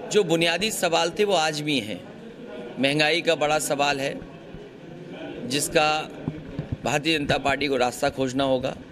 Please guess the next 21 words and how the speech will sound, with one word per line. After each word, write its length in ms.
कि 80
महंगाई 360
कैसे 300
कम 180
हो। 240
बेरोजगारी 640
अभी 260
भी 140
वैसी 360
है, 160
हमारा 300
यूथ 400
निराश 440
हो 80
गया। 180
मैंने 240
कई 240
घटनाएं 400
देखी 540
और 180
सुनी, 480